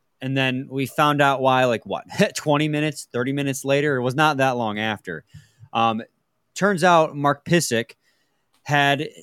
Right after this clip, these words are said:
to have surgery to repair his Achilles tendon, and he's gonna be out four to six months. And that sucks because I liked that Mark Pysyk signing. I think it was, you know, uh,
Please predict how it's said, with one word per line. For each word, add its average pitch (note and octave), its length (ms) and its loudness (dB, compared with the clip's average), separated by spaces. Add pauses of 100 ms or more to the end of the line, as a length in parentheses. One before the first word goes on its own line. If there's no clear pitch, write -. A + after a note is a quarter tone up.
to C3 80 -6
have C3+ 280 2
surgery A#2 640 -2
to B2+ 220 -10
repair G#2+ 400 -4
his G2+ 120 -6
Achilles E3 460 0
tendon, F#2+ 320 -6
and F#2 80 -8
he's G2+ 140 -8
gonna A2 140 -8
be B2 100 -2
out B2+ 180 -2
four F#2+ 300 -10
to F#2+ 100 -10
six - 400 -10
months. D3 400 -4 (400)
And F#3 420 -4 (380)
that A3 240 -2
sucks - 480 2
because D3 320 -2
I C#3+ 160 -2
liked D3 540 -2
that D3 260 -2
Mark D3 240 -6
Pysyk D#3+ 360 -8
signing. E3+ 340 -4
I C#3 40 -4
think C3+ 200 -10
it - 20 -6
was, C3 340 0
you C3+ 80 0
know, A#2 220 0 (460)
uh, D3 100 -2